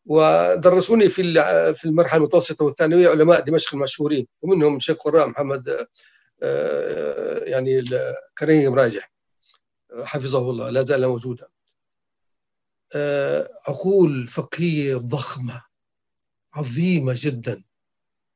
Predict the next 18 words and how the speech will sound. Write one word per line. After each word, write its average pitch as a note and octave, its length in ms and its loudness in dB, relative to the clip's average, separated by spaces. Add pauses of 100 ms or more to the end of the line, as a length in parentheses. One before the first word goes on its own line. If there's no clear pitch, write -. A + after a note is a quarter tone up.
(360)
لكن D#3 240 -2
كما F#3 240 4
قلت - 440 -6 (100)
لك C#3 380 -14 (760)
وقلت - 360 -8
للمشاهدين، B2+ 1300 -4 (1000)
آه، C3+ 560 -4
ما F3+ 240 2
في A3+ 200 0
لها F3 120 4
مجال E3+ 300 4
يستفاد D3+ 560 0
منها D3 520 2 (1040)
في C#3+ 420 -4
تشريع D3+ 520 2
لل-، B2+ 260 0
لل-، B2+ 360 0
للمجتمع. B2 920 0